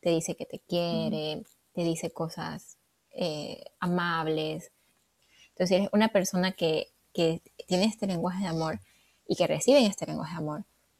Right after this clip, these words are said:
Speaker 1: probablemente
Speaker 2: Ujú.
Speaker 1: tú eres alguien que exprese mucho lo que siente a las otras personas y les diga, "Sabes que te quiero", o busque palabras amables cuando quiera decirles algo, que tenga mucho cuidado al hablar porque no quiera lastimar a los demás,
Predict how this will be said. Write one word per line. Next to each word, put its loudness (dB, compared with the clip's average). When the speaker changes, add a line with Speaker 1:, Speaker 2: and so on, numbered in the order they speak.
Speaker 1:
probablemente 4
Speaker 2:
Ujú. -12
Speaker 1:
tú 0
eres -2
alguien -2
que 0
exprese -2
mucho 0
lo 0
que -6
siente 0
a -4
las -4
otras -8
personas -6
y -4
les -6
diga, -2
"Sabes -8
que -6
te -8
quiero", 2
o -2
busque 6
palabras -2
amables 0
cuando -6
quiera 0
decirles -4
algo, -2
que 4
tenga 2
mucho 2
cuidado 2
al -4
hablar -2
porque -4
no -4
quiera -4
lastimar -6
a -8
los -8
demás, -6